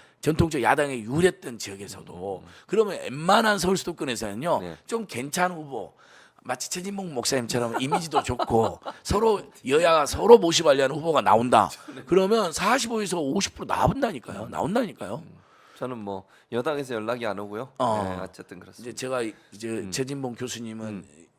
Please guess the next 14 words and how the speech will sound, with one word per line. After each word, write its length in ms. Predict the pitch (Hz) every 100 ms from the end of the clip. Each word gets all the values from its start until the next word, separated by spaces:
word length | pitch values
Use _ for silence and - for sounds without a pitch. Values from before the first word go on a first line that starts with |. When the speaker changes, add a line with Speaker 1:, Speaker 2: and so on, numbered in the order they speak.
| _ -
Speaker 1:
인재로 400 | 120 131 131 113
제가 160 | 104
계속 240 | 101 127 123
Speaker 2:
아니, 80 | 160
Speaker 1:
추천하고 160 | 139 110
Speaker 2:
무슨 120 | 104
Speaker 1:
있는데요. 240 | 110 101
Speaker 2:
말씀이세요? 320 | 107 113 - -
아니, 160 | 131 117
왜 160 | 120 117
이러세요? 460 | 120 117 - - -
Speaker 1:
그러니까 300 | 185 185 - - _ _ 202
예를 200 | 220 202
들면 320 | 208 127